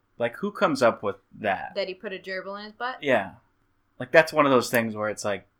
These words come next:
Speaker 1: there has to be some truth
Speaker 2: There has to be
Speaker 1: because
Speaker 2: something.
Speaker 1: no one would have come up with that on their own.
Speaker 2: All right, guys, we're gonna
Speaker 1: I,
Speaker 2: do some
Speaker 1: I don't know.
Speaker 2: research before next
Speaker 1: I don't,
Speaker 2: week.
Speaker 1: I don't know about that.
Speaker 2: <laughs> I gotta figure out if Richard Gere actually put a gerbil in his butt.
Speaker 1: Mm-hmm.
Speaker 2: Nasty. Okay, so I have,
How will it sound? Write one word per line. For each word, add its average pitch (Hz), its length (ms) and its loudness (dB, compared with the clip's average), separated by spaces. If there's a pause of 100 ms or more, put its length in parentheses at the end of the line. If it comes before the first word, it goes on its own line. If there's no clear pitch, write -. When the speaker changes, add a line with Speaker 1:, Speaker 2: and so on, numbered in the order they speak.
Speaker 1:
there 120 120 2
has 117 300 -2
to - 100 -20
be 107 100 -6
some 98 220 -10
truth 101 220 -8
Speaker 2:
There 233 60 -4
has 220 220 -2
to - 60 -14
be 220 60 -2
Speaker 1:
because 202 200 -2
Speaker 2:
something. 165 540 -4
Speaker 1:
no 139 140 8
one 131 180 8
would 123 100 2
have 117 160 -2
come 120 180 -4
up 107 140 2
with 107 120 -12
that 107 180 0
on 98 140 -6
their 92 220 -8
own. 87 200 -16 (640)
Speaker 2:
All 180 60 -14
right, 196 140 -8
guys, 185 320 -4
we're 196 100 -16
gonna 220 160 0
Speaker 1:
I, - 20 -10
Speaker 2:
do 196 100 -8
some - 140 0
Speaker 1:
I 220 60 6
don't 202 120 0
know. 185 60 -2
Speaker 2:
research 175 320 -6
before 202 260 -4
next - 240 2
Speaker 1:
I 339 140 10
don't, 330 80 10
Speaker 2:
week. 453 100 8
Speaker 1:
I - 60 6
don't - 180 12
know 392 80 10
about 453 140 10
that. 302 520 4
Speaker 2:
<laughs> - 40 8
I 277 40 10
gotta 285 240 4
figure 240 300 -2
out 214 240 0 (300)
if 226 160 0
Richard 226 340 -2
Gere 208 260 -2
actually 208 220 -4
put 214 160 -6
a 196 80 -6
gerbil 196 520 -10
in 175 100 -10
his 180 100 -18 (240)
butt. 196 280 0 (120)
Speaker 1:
Mm-hmm. 104 320 -8 (460)
Speaker 2:
Nasty. 160 580 -16
Okay, 240 220 0
so 226 160 -4
I 208 80 4
have, 247 200 2